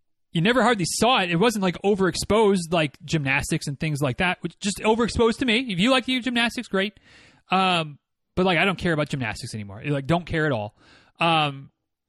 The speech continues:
because it's all, like, that's what N B C wants to show you all the time, right? Like, I, I like the sports that you don't get to watch very often. And on the Peacock app, I can watch, like, full replays of the matches as opposed to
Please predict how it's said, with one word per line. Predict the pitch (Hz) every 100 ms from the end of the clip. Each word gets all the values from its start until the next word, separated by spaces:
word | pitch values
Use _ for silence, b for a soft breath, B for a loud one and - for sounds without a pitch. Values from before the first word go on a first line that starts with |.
| _ _ _ _ _ _ _ _ _ _ _
because | 185 208 175
it's | 175
all, | 196 190
like, | 175 165
that's | 170 175
what | 165
N | 170
B |
C | 156 165
wants | 156 147
to |
show | - 170
you | 123
all | 117
the |
time, | 131 113
right? | 147 165
Like, | 151
I, | 180 175
I |
like | 202 214
the | 208
sports | - 190 175
that |
you | 151
don't | 180
get | 196
to | 175
watch | 170 170
very | 170 151
often. | 123 - 165 b b b b b
And | 190
on | 202 208
the | 196
Peacock | 277 294 233 180
app, | 170 220 -
I | 190
can | 202 170
watch, | 175 247 233 - -
like, | 170 - - -
full | 226 233
replays | 214 226 - 220 202
of | 180
the | 170
matches | 233 285 151 143 - - b b b -
as | 175 180
opposed | 190 202 190 180 -
to | 202 180 175 160